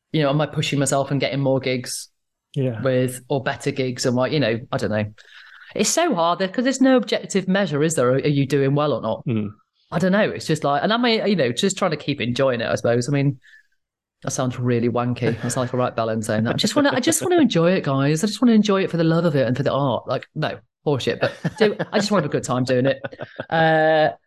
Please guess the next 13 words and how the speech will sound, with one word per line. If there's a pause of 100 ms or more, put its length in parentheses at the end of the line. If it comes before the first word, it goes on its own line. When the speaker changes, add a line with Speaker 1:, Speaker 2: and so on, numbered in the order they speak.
(200)
Speaker 1:
not
sound
too
much
like
a
bellend (240)
and
have
fun, (100)
I
suppose. (420)
Um,